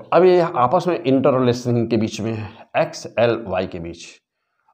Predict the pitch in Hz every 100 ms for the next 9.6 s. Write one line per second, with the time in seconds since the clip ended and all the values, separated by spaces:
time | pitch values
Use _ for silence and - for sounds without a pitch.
0 | - 165 - - 107 - 147 147 208 -
1 | 143 180 226 175 151 117 113 143 - 127
2 | 117 95 104 131 123 120 - 113 - 117
3 | 117 127 120 120 98 98 92 - 101 -
4 | 208 - - _ _ _ _ _ - 113
5 | 107 117 127 117 127 160 160 - - -
6 | _ _ _ _ _ 127 110 117 127 113
7 | 127 135 175 185 - - - 113 135 147
8 | 147 156 175 220 - _ _ _ 123 123
9 | 127 107 95 95 -